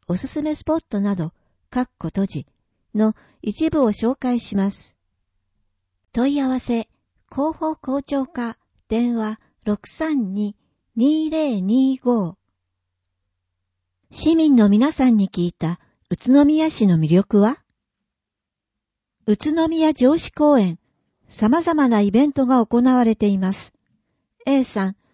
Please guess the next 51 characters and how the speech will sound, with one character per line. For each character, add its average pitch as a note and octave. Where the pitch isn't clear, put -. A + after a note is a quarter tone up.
豊 C4
里 D#4+
台 A3+
二 F3+
丁 A3
目、 G3
四 B3+
十 C#4
代。 D#3+
一 D#4+
月 F4
に B3+
オ C#4
ー -
プ -
ン G#3
し -
た F3+
大 C4+
谷 G3+
グ F#3+
ラ B3
ン D#4
ド D#4+
セ E4+
ン E4
タ G#3
ー -
は F3+
幻 B3+
想 D4
的 C#4
な C4+
空 C4
間 B3+
が A#3+
素 -
敵 B3
で A3+
し -
た。 E3+
N D4
さ G3
ん、 F#3
み G3
ゆ C#4
き -
町、 G#3+
二 G3+
十 C#4
代。 E3